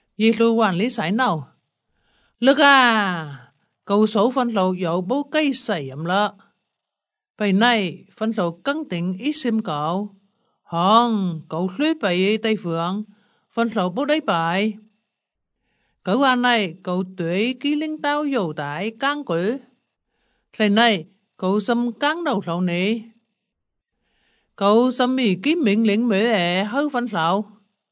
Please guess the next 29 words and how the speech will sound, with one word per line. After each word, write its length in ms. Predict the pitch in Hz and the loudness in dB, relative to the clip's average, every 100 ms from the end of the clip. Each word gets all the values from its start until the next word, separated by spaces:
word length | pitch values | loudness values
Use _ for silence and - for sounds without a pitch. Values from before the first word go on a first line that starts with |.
| _ _ _ _ | _ _ _ _
Sâu 180 | - 240 | -6 -2
tân 220 | 247 240 | 2 4
nào? 480 | 240 226 160 139 - _ _ _ _ _ _ | 4 4 2 -6 -14 _ _ _ _ _ _
Phân 160 | - 240 | -2 -2
lầu 200 | 220 185 | 0 0
ý 160 | 208 294 | 0 -2
tuế 140 | 320 | 0
ái. 560 | 247 175 175 208 320 339 _ _ _ _ _ _ _ _ _ - | 0 0 2 2 0 -4 _ _ _ _ _ _ _ _ _ -2
Cậu 360 | 202 208 254 | 4 6 4
bần 200 | 262 254 | 2 2
lỡ 260 | 196 185 196 | 2 2 0
ái 320 | 185 180 233 | -2 0 0
phân 180 | 294 254 226 | -2 -4 -2
lầu. 440 | 175 170 190 226 226 _ _ - | -2 0 0 -4 -10 _ _ -4
Phân 180 | 254 | -2
lầu 180 | 247 202 | 2 0
xâm 220 | 220 233 | 2 0
ý 140 | 240 311 | 0 -4
bần 200 | - 247 | -2 -2
lỡ 220 | 175 175 180 | 0 -2 -2
tuế 120 | 208 | -4
ái. 540 | 180 170 185 285 370 - _ _ _ _ _ _ _ _ _ | -2 -2 0 0 -2 -8 _ _ _ _ _ _ _ _ _
Hào 260 | - 247 269 | -2 2 2
nổ 260 | 269 226 | 4 2
phân 220 | 185 233 240 | 0 -2 -2
lầu 200 | 196 190 | -2 -2
tuế 180 | 196 233 | -2 -2
ái 300 | - 196 233 | -2 -2 -2
nè. 800 | 302 294 247 214 185 165 147 | -2 0 0 0 -2 -4 -6